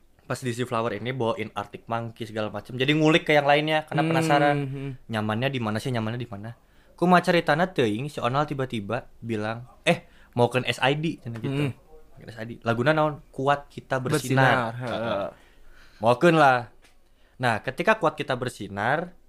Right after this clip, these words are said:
Speaker 1: mau ke S I D, habis S I D bawainnya Jika Kami Bersama,
Speaker 2: Hmm.
Speaker 1: Sunset Anarchy.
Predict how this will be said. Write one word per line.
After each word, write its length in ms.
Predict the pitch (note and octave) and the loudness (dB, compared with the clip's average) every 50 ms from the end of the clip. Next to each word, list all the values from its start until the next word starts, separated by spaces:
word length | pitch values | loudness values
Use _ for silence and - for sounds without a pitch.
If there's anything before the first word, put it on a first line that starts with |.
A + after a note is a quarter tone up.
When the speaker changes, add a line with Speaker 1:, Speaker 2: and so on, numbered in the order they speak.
| _ _ _ _ _ - | _ _ _ _ _ -8
Speaker 1:
mau 160 | A#2 A#2 A2+ | -6 -6 -6
ke 80 | - B2+ - A#2 | -6 -8 -12 -12
S 80 | - - G#2+ | -12 -8 -8
I 80 | G#2 | -8
D, 120 | F#2 F#2 G#2+ B2 D3 D3+ - _ _ _ _ - | -6 -6 -6 -6 -6 -6 -10 _ _ _ _ -14
habis 240 | A#2+ A2 A2 G#2+ | -12 -12 -10 -10
S 80 | G#2 - | -10 -10
I 80 | A2 G#2 | -10 -8
D 80 | G2+ G#2+ G#2 - | -8 -10 -10 -10
bawainnya 560 | - G#2 G#2+ - G2 G#2+ G#2+ G#2+ G#2 G#2 G#2 G2 | -8 -6 -6 -6 -6 -8 -8 -8 -8 -8 -10 -10
Jika 240 | G#2 - - A2 | -10 -8 -6 -6
Kami 160 | G2 A2 G#2 G2+ | -4 -4 -4 -4
Bersama, 640 | A2+ - - C#3 D3+ D3+ C#3+ C3+ C3 B2+ B2+ C3 | -4 0 2 2 4 4 4 4 4 4 4 2
Speaker 2:
Hmm. 80 | F3+ F#3+ | 2 0
Speaker 1:
Sunset 240 | F#3+ A#2 A2 A2+ - | -2 -4 -6 -6 -8
Anarchy. 640 | G#2 G#2+ A2+ C3 C3+ C3+ - C3 B2+ B2 B2+ - | -6 -4 -2 -4 -4 -4 -4 -4 -2 -2 -4 -6